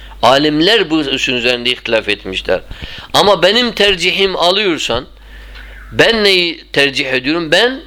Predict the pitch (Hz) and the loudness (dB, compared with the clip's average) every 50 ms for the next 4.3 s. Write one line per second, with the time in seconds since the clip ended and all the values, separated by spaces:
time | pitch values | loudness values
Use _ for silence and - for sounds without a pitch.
0 | - - - - - - - - - - - - - 120 139 156 160 170 165 165 | -18 -20 -20 -20 -20 -20 -20 -20 -20 -20 -4 0 2 4 4 4 4 2 0 0
1 | 165 165 165 170 170 175 175 175 170 160 190 214 202 156 131 - - 156 151 165 | 0 2 2 2 2 0 -2 -4 -4 -2 -2 -2 -2 -2 -6 -4 0 2 2 2
2 | 165 151 160 202 202 - - - - 165 165 165 - - - - 175 147 156 175 | 0 -2 -4 -4 -4 -6 -6 -2 -2 -2 -2 -2 -6 -6 -2 0 0 2 2 2
3 | 190 214 226 247 311 - - - - - - - 135 131 120 - 139 120 117 107 | 2 2 0 -2 -4 -10 -16 -20 -20 -4 0 0 2 2 2 0 -2 -2 -2 -2
4 | 101 101 95 90 78 69 | -2 -2 -4 -4 -4 -8